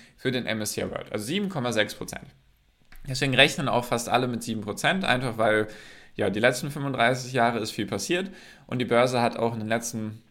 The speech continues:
sag ich mal, fünfzig bis hundert Jahren meistens immer so sieben, acht Prozent, teilweise auch neun Prozent, ja, hinbekommen, sag ich mal. Deswegen sieben Prozent. So, und dann hier jetzt wieder zurück zum Rechner.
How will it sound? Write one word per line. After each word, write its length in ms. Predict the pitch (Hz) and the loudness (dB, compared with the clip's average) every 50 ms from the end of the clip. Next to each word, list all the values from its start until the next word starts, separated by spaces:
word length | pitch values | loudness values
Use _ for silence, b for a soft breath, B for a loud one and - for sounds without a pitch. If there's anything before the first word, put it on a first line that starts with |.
| - - | -8 -2
sag 140 | - 113 | -2 -2
ich 100 | 110 - | 0 -2
mal, 100 | - 117 | -4 -6
fünfzig 360 | 117 - 143 143 143 139 117 117 | -4 -4 -6 -4 -6 -6 -6 -6
bis 160 | 120 113 - | -6 -6 -4
hundert 240 | 135 127 127 113 110 | -2 -2 -2 0 0
Jahren 220 | 104 107 107 107 | 0 0 0 0
meistens 420 | 104 107 127 156 151 - 143 131 | 0 2 2 2 0 -2 -6 -6
immer 220 | - 117 139 131 127 | -6 -4 -2 -2 -2
so 140 | 123 120 113 | -2 -2 -4
sieben, 320 | 110 113 131 135 131 127 | -4 -4 -4 -4 -4 -4
acht 500 | - - 101 120 - - - - - - - _ _ _ | -4 -2 -2 -4 -4 -6 -10 -14 -14 -14 -16 _ _ _
Prozent, 460 | - - 110 107 - - - 185 175 | -8 -8 -4 -2 0 0 0 0 0
teilweise 440 | - 143 123 123 127 120 113 117 113 | 2 4 4 4 4 2 2 2 0
auch 80 | 110 - | -2 -2
neun 220 | 113 107 110 110 | -2 -2 -2 -2
Prozent, 480 | 107 - 104 - - 98 98 101 95 B B B B B B B B B B - _ - | -4 -8 -6 -4 -4 -4 -4 -4 -6 B B B B B B B B B B -20 _ -6
ja, 120 | - 95 | -4 -2
hinbekommen, 480 | 98 131 139 135 120 - - 98 92 90 | 0 0 2 2 2 0 0 -2 -4 -4
sag 160 | 95 95 98 | -6 -6 -8
ich 80 | - - | -8 -10
mal. 100 | - - - - - | -14 -14 -14 -4 0
Deswegen 380 | - - 190 - 190 175 165 143 | 2 2 2 2 2 2 2 2
sieben 260 | 120 131 135 135 127 | 0 2 2 0 0
Prozent. 440 | 131 - 95 - - - - - - _ _ _ _ - - - - - - - - _ _ _ _ _ _ _ _ _ _ - | -2 -2 -2 -4 -4 -4 -6 -10 -18 _ _ _ _ -20 -20 -20 -20 -20 -20 -20 -20 _ _ _ _ _ _ _ _ _ _ -8
So, 300 | - 131 113 - - B B B B B B B B B B B B | -2 0 2 2 0 B B B B B B B B B B B B
und 240 | - - 123 123 120 | 0 0 2 6 6
dann 200 | 135 165 208 311 | 6 4 4 0
hier 220 | 262 - 156 165 | -2 0 2 2
jetzt 140 | 180 170 - | 2 2 0
wieder 180 | 147 120 117 117 | 0 0 0 0
zurück 260 | - 123 113 113 107 | 0 -2 -4 -4 -4
zum 140 | - 110 101 | -6 -2 0
Rechner. 320 | 110 135 - - 196 254 | 0 0 0 -2 -6 -8